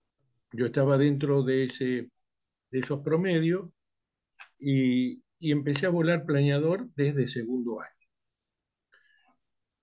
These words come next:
Em, bueno, eh, fue medio, era medio complicado porque se volaba sábado y domingo.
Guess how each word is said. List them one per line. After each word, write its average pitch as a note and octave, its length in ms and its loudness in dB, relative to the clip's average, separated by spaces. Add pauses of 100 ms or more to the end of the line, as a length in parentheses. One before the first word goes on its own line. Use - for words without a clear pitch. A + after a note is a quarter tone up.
(340)
Em, D3 800 -2 (1160)
bueno, D#3 480 2 (240)
eh, F3 260 -2
fue G3 260 -2
medio, G#3 760 6
era G#3 260 2
medio G3 280 2
complicado D#3+ 640 0
porque C3 260 -4
se - 140 -16
volaba D#3+ 540 0
sábado D#3+ 360 -2
y C3 80 4
domingo. D3 600 -2